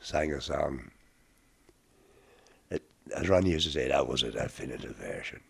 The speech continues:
You, you'd never, uh, loads of people have tried,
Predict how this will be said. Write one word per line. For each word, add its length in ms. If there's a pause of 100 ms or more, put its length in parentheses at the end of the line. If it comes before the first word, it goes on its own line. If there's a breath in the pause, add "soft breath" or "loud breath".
(160)
You, 100
you'd 240
never, 460 (1160 soft breath)
uh, 100 (880)
loads 240
of 80
people 220
have 100
tried, 540